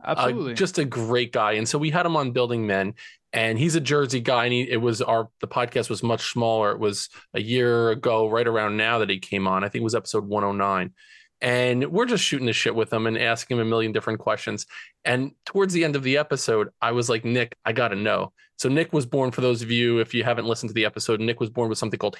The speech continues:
Speaker 1: Hanhart syndrome. He was born with no legs,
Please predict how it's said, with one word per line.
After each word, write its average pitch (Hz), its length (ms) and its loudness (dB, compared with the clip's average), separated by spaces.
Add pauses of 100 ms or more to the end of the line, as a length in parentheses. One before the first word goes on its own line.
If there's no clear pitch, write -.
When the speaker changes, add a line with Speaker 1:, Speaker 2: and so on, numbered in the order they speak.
(100)
Speaker 1:
Hanhart 123 480 -2
syndrome. 107 380 -2
He 87 60 -2
was 92 100 -4
born 113 240 -2
with 107 180 -4
no 117 280 0
legs, 107 520 0